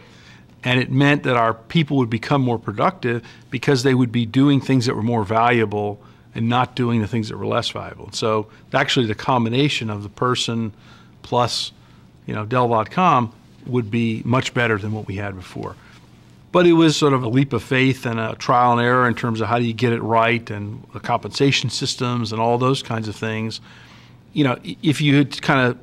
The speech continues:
taken a much more cautious approach, it could have taken, you know, three, four, ten years to do that. Well, you know, in our case, it took, you know, four or five months. We said, "We're gonna do this." You know, <laughs> uh,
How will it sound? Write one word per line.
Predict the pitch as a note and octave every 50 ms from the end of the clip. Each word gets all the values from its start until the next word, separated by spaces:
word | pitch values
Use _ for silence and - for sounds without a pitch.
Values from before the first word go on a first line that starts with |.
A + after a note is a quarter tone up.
| _ - - _ - - - - - - -
taken | - F3+ E3+ - C#3+
a | -
much | C#3 D3 C#3+ -
more | C#3 B2 A#2
cautious | - - - D#3 D#3 - - B2 -
approach, | - - - - A#3 B3 F#3+ C3+ B2 B2+ - - - - - - - - - - _ - - -
it | D#3+ C#3+
could | - - D#3
have | B2+ G#2 -
taken, | - C#3 B2+ G#2+ - A#2 G#2+ G#2 G#2 A#2+
you | D3 C3+ A#2
know, | G2+ F#2+ G2+ -
three, | - B2 B2 A#2+
four, | - - - A2+ A2+ G#2+ G2
ten | - - D3 C3 A#2 G#2+
years | G#2 G#2+ C#3+ F#3+ F3+ A#2+ - - - -
to | - - A2+
do | G2 G#2 G2
that. | F#2+ F#2 F2+ - - - - - - - - - -
Well, | - G#2+ A2 - - - -
you | - A#2+
know, | A2+ A2+
in | A2 - B2 A#2 A#2 A#2
our | A#2 B2+
case, | - - B2+ A2+ A2 -
it | - -
took, | - A#2 A2+ G#2+ - - -
you | - A2+
know, | A2
four | G2+ - C3 B2+
or | A2+
five | - B2+ A2 G2 F#2+
months. | A2+ C3+ C#3 - - - - - - -
We | - -
said, | - A2+
"We're | G2+ A2+ C3 C3
gonna | B2 G2 G2
do | F#2 - B2+
this." | C3 B2+ - - - - - - - - - - - - - - -
You | B2
know, | A2 G#2 G2 - -
<laughs> | - -
uh, | - A2+ G#2+ G#2 - - D3